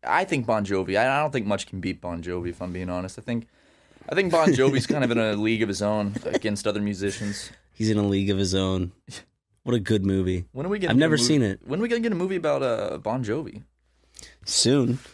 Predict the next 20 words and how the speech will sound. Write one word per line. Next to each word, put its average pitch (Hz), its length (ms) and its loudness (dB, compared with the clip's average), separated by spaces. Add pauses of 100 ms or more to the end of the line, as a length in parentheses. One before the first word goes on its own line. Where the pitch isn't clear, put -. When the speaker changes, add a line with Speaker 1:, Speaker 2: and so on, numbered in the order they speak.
(120)
Speaker 2:
They 123 120 2
can't 160 220 4
make 156 160 4
a 123 260 6
movie 135 320 6
about 123 400 2
Prince. - 720 -2 (420)
Speaker 1:
It's - 100 -20
too - 80 -2
Speaker 2:
Was 123 140 2
it 147 40 2
Speaker 1:
soon? 120 80 0
Speaker 2:
Prince? - 480 0 (1120)
Speaker 1:
Prince 143 220 2
Speaker 2:
No, - 60 0
was 156 240 -2
it 170 100 -8
Prince? 175 460 -4
Speaker 1:
Prince - 200 -10
died. 85 260 -6